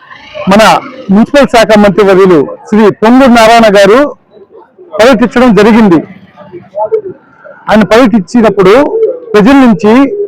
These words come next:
ఎంత మంచి స్పందన ఉందంటే, "అయ్యా జగన్మోహన్ రెడ్డి గారు, ఒక్కసారి మీరు నిన్నటి రోజున మీరు ఏం చెప్పారు?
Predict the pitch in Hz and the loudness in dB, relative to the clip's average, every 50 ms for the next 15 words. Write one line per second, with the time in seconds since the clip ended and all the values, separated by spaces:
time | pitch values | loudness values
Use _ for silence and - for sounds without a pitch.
0 | - 640 - - - _ - - - - 180 226 214 - 254 240 247 247 247 196 | -8 -10 -12 -14 -16 _ -20 -14 -8 -4 -2 -2 0 0 2 2 2 2 2 0
1 | 285 - - - 226 214 226 240 233 226 214 208 202 180 143 170 175 202 254 262 | 0 -2 -2 -2 0 0 2 2 2 2 2 2 0 0 0 2 2 2 2 0
2 | - - - 185 190 - - - - - _ _ - 185 226 262 254 185 202 214 | -2 -4 -10 -14 -14 -14 -16 -20 -20 -20 _ _ -4 0 0 0 0 2 0 0
3 | 233 285 277 269 262 247 262 247 226 233 226 226 208 214 170 139 120 - _ _ | 2 2 2 2 2 2 2 2 2 2 2 2 2 2 2 0 -2 -6 _ _
4 | _ _ _ _ _ _ _ _ _ _ _ _ - - 196 220 - 226 - 247 | _ _ _ _ _ _ _ _ _ _ _ _ -6 -6 -4 -2 -2 -2 0 2
5 | 262 262 247 233 226 202 214 226 262 285 277 - 190 - - - - - _ _ | 2 2 2 2 2 2 2 2 2 2 0 -2 -4 -10 -14 -18 -20 -20 _ _
6 | _ - 190 220 240 240 - 240 254 277 247 262 262 240 233 214 226 254 262 247 | _ -4 -2 0 0 0 0 0 0 2 2 2 2 2 2 2 2 2 2 2
7 | 233 165 - 220 208 190 208 220 226 226 233 233 | 0 0 0 0 2 2 2 4 2 2 0 -2